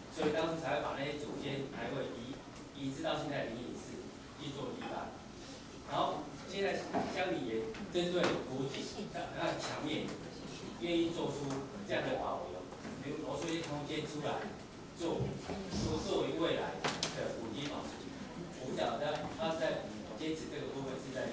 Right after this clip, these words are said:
坚持什么。对，请各位长官针对这个部分能够思考一下说，现在的居住环境其实已经，只要一下雨，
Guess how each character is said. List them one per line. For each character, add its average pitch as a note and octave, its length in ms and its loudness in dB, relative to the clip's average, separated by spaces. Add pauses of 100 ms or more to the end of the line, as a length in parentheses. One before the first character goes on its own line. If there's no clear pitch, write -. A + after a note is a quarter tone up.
(200)
坚 C#3 160 -2
持 - 160 -4
什 - 160 -6
么。 - 80 -8 (1500)
对， - 80 -2 (320)
请 A#2 240 -6
各 E3 140 2
位 E3 60 2
长 D#3 180 0
官 D3 160 2
针 D#3 180 2
对 D#3 160 2
这 E3 100 0
个 D3 220 -2
部 D3 180 -2
分 C#3 140 -2 (320)
能 A2+ 100 2 (140)
够 D#3 160 2
思 C#3+ 240 -2
考 - 160 -2
一 C#3 80 0
下 C3+ 80 0
说， - 320 -2 (760)
现 - 220 4
在 - 160 6
的 - 420 0
居 E3+ 160 6
住 F3 160 4
环 B2+ 220 2
境 C3+ 160 0
其 B2 160 -4
实 A#2+ 240 -2
已 - 80 -2
经， D3 260 0 (720)
只 - 80 0
要 - 160 6
一 E3 40 2
下 - 360 6
雨， - 160 0